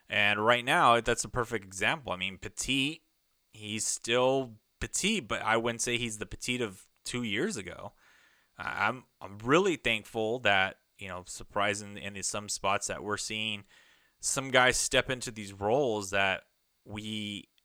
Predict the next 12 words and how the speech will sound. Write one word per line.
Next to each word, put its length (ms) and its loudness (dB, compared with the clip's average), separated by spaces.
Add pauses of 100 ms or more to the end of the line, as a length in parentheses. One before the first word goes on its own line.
(120)
have 260 -6 (300)
not 340 -2
seen 400 -4
before. 800 -4
And 240 -8
what 280 0
I 100 2
mean 220 -8
by 140 2
that 360 2
was 400 -4 (680)
having 600 4